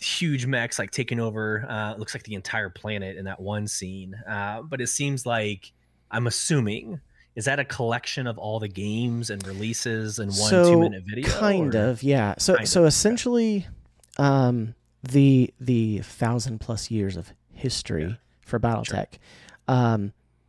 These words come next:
Speaker 2: it's all kind of there, and there's a lot of important timelines and dates in that first thousand years.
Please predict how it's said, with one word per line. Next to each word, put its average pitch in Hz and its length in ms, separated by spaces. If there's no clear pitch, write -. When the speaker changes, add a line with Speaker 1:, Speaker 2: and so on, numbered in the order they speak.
Speaker 2:
it's 170 260
all 151 340
kind 156 260
of 120 220
there, 113 420
and 139 160
there's 123 400
a 123 80
lot 120 220
of 120 100
important 117 420
timelines 123 720
and 104 160
dates - 420
in - 140
that 110 180
first - 480
thousand 110 320
years. 131 300